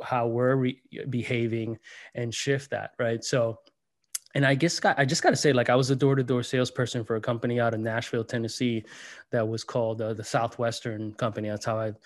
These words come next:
essentially learned how to sell, sell, uh, sell when I was sale, sale, sales, whatever, um, when I was in college. And the top salespeople were always women, you know, and it was like, and that's why when I got to the enterprise,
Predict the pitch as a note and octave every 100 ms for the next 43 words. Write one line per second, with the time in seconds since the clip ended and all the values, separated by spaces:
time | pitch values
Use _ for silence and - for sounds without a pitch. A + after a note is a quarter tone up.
0 | - - - B2 D3+ C#3 C3+ A#2+ G#2 A2
1 | - B2 A2+ G#2+ - C3+ A#2+ A2 A2 -
2 | A2+ - B2+ A#2 A2 G#2 G2+ - G#2 F#2+
3 | G2 _ - C#3+ C#3 D3 C#3+ A2 G#2+ A2
4 | _ - - - C3+ A#2 A2 A2 A2 A2
5 | A#2+ B2 A#2+ A#2+ B2 B2 A2+ A2 A2+ G#2
6 | A#2 A2 E3 A#3+ F#3 A#2 - D3 C3+ C3
7 | B2+ - C#3+ C3+ C#3 - - - D3+ F3+
8 | G#3 - D3+ D3+ D3 C#3+ C#3+ D3 D#3 D3+
9 | G#3+ D#4+ F#2+ - B2 B2 C#3 C3+ C3+ C#3
10 | C3 B2+ - - - C3+ C#3 C#3 D#3+ D3+
11 | C#3+ C3+ C3+ C3+ C#3+ B2 A#2 A#2+ D#3+ -
12 | A2+ A2 A2 -